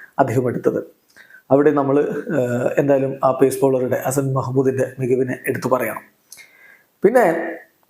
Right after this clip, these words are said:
ഗില്ലിന്റെ പുറത്താകല് ഒരു അൺയൂഷ്വൽ ആയിരുന്നു. അത് ലെഗ് സൈഡിലേക്ക് പോയൊരു പന്ത്, അധികം സ്കോർ ചെയ്യാൻ വേണ്ടി ശ്രമിച്ചതാണ്. But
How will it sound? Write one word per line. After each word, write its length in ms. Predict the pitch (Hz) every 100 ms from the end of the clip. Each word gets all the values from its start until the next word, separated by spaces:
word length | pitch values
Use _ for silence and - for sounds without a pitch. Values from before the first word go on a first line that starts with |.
| _ - 143
ഗില്ലിന്റെ 380 | 156 165 180
പുറത്താകല് 560 | 185 170 165 160 151 147
ഒരു 220 | 151 143
അൺയൂഷ്വൽ 440 | 135 131 135 139 117
ആയിരുന്നു. 540 | 101 - 131 - -
അത് 560 | 127 131 160 143 139 -
ലെഗ് 420 | 143 139 139 139
സൈഡിലേക്ക് 460 | - 180 175 175 175
പോയൊരു 300 | 165 156 147
പന്ത്, 220 | 139 131
അധികം 260 | 135 143 151
സ്കോർ 280 | - 143
ചെയ്യാൻ 160 | 165 175
വേണ്ടി 140 | 156
ശ്രമിച്ചതാണ്. 640 | 139 135 123 135 123 160
But 120 | 165